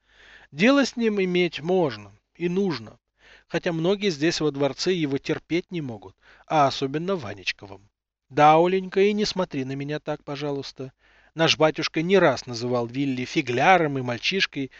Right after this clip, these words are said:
знаю. Но время идет, все течет, все изменяется, и поскольку очевидно, что под его управлением Германия не просто прибавила,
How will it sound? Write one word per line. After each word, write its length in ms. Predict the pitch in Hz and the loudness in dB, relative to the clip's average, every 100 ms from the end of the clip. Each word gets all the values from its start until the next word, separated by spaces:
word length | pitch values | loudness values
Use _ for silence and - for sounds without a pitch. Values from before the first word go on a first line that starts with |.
| - - | -20 -10
знаю. 520 | 151 233 180 110 - _ _ _ _ | -2 0 0 -2 -14 _ _ _ _
Но 160 | 156 175 | 2 2
время 440 | 165 196 165 135 | 8 8 8 2
идет, 300 | 120 139 190 - _ _ - | -2 0 0 -2 _ _ -4
все 220 | - 220 | -2 0
течет, 440 | 226 - 175 202 | 0 0 2 0
все 220 | - 202 | 0 0
изменяется, 760 | 185 151 147 147 196 180 - 160 _ _ | 0 0 -2 2 2 2 -2 -8 _ _
и 100 | 165 | -6
поскольку 540 | - 160 - 165 - 175 | -2 -4 2 2 2 -4
очевидно, 580 | 160 - 185 202 156 120 | 0 0 0 -2 -4 -6
что 180 | - - | -8 -6
под 220 | 156 151 | -6 0
его 320 | 175 180 233 | 0 2 2
управлением 720 | 214 170 165 165 220 196 151 | 2 4 4 2 0 -2 -2
Германия 520 | 143 160 196 196 175 | 0 2 2 2 0
не 120 | 160 156 | -2 -4
просто 400 | 160 208 - 226 | 0 -2 0 -4
прибавила, 720 | 214 202 175 127 110 107 | -4 4 4 4 -2 -12